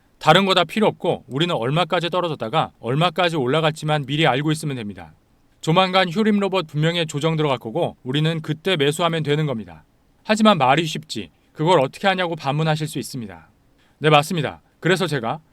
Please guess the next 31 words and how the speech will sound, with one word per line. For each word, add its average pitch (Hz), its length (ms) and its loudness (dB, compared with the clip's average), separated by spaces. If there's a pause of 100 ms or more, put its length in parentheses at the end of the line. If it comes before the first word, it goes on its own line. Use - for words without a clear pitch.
증권사 185 580 0
브이아이피들에게만 160 840 0
공유되는 147 520 -2
정보와 117 560 -6
저의 160 200 4
전문가로서의 175 720 -2
분석 156 340 -4
결과를 151 380 -2
바탕으로 117 540 -6 (140)
여러분에게 135 680 0
휴림 214 320 2
로봇 190 260 0
최고의 214 460 0
매수 147 320 0
매도 139 260 -2
시기에 147 340 -2
대해 147 200 0
알려드리겠습니다. 139 920 -2 (400)
규정상 196 420 2
제가 170 220 0
방송에서 160 540 -2
구체적인 170 500 -4
금액을 160 300 0
말씀드릴 147 560 -2
수 151 140 -8
없기 120 260 -8
때문에 123 480 -6 (140)
여기 151 220 0
상단에 208 420 0
나와 156 220 0
있는 92 280 -12